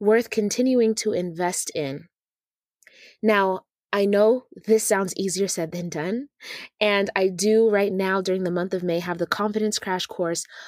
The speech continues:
on sale. It's actually a bundle. You get so many goodies with it. A workbook, you also get all the replays from when I did it live, and you get the seven lessons on the seven domains of wellness, such as spiritual, environmental,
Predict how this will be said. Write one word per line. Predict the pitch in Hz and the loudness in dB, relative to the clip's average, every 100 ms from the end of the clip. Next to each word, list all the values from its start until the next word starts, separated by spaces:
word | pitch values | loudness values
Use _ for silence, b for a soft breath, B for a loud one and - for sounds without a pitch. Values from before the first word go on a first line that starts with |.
| B - | B -2
on | 226 240 247 247 | 2 2 2 0
sale. | - - - 175 170 | -4 -4 2 2 2
It's | - - | 0 -2
actually | 202 - 214 | 0 2 2
a | 175 | 0
bundle. | 156 180 180 156 139 | 0 0 0 0 0
You | 165 170 | -2 0
get | 160 - _ _ | -2 -2 _ _
so | - - - 277 262 262 | -6 -2 0 2 4 2
many | 196 190 185 | 0 -2 0
goodies | 170 160 147 147 | 0 0 0 -2
with | 151 151 | -4 0
it. | 214 294 - _ _ _ _ _ _ _ - | 0 0 -6 _ _ _ _ _ _ _ -6
A | 214 | 0
workbook, | 180 233 - - 247 240 - - B B B | 2 2 2 0 2 0 -6 -20 B B B
you | 220 196 | 0 2
also | 185 - | 2 -2
get | 175 165 | -2 0
all | 160 | 0
the | 160 | 0
replays | 202 226 226 214 | 0 0 0 0
from | 190 170 | 0 -4
when | 165 | -6
I | |
did | 160 151 | -4 -4
it | 147 | -2
live, | 196 202 202 202 - B B - | -2 0 0 -2 -6 B B 0
and | 247 247 247 233 | 4 4 4 2
you | 202 | 0
get | 196 180 180 B B B | 2 2 2 B B B
the | 190 202 180 170 - _ _ - | 0 2 4 4 2 _ _ -6
seven | - - 247 247 269 262 | -2 2 2 4 2 2
lessons | 202 196 - 185 165 | 2 2 0 -2 -4
on | - 175 | -4 -4
the | 170 | -2
seven | - 180 180 | -2 0 2
domains | 175 165 160 165 | 2 2 0 0
of | |
wellness, | 165 156 151 143 | 0 0 0 -2
such | - - | -2 -2
as | 160 | 0
spiritual, | - - 208 190 160 | 0 2 2 2 0
environmental, | 156 156 165 165 175 175 - | 0 0 2 2 0 -2 -4